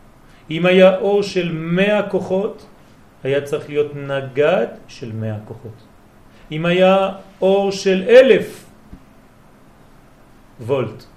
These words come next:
אז צריך נגד שמסוגל להתנגד לאלף וולט. מה זה אומר לענייננו בחיים?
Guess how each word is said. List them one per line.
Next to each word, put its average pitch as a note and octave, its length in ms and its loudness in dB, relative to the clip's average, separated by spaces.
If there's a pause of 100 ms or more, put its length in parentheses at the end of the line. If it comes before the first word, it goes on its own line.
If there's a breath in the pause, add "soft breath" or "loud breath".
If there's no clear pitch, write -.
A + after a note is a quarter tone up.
(960)
אז B2 200 -10
צריך C3 380 -8 (160)
נגד A#2+ 640 0 (320)
שמסוגל B2 880 -6
להתנגד B2 840 -6 (240)
לאלף A#2 500 -10 (140)
וולט. G#2+ 340 -10 (1700)
מה B2 120 -8
זה A#2+ 120 -6
אומר B2 300 -4
לענייננו A#2 520 -10
בחיים? A2 420 -10